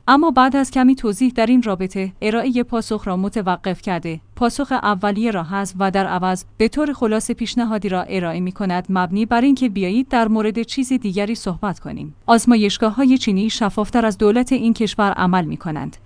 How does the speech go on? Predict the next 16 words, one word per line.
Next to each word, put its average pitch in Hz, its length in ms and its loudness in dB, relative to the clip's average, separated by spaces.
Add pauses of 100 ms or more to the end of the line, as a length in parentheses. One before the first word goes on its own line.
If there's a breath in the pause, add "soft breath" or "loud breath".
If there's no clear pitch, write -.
چرا 262 280 4
که 254 140 2
به 214 120 4
دنبال 202 380 2
ایجاد 202 420 -2
اکوسیستمی 214 800 0
از 214 140 0
شرکت‌هایی 220 580 2
اند 190 320 0
که 254 140 2
روی 240 200 4
حوزه 240 460 2
هوش 254 240 0
مصنوعی 190 560 2
متمرکز 196 600 2
شدند. 143 500 -8